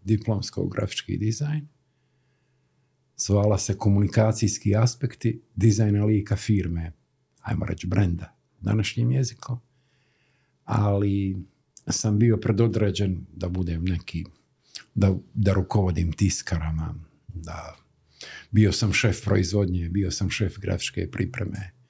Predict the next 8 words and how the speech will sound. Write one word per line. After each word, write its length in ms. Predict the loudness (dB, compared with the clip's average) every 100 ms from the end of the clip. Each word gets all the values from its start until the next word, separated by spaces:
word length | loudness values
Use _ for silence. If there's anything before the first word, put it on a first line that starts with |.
| _ _ _ _ _ _ _ _ 4
bio 160 | 4
sam 240 | 4 2 4
tehnički 500 | 4 2 0 0 2
direktor, 480 | 2 0 -4 -2
bio 180 | 2 2
sam 200 | 4 2
direktor 500 | 2 0 -4 -10 -14 -12
tiskare. 560 | -10 -10 -10 -14 -16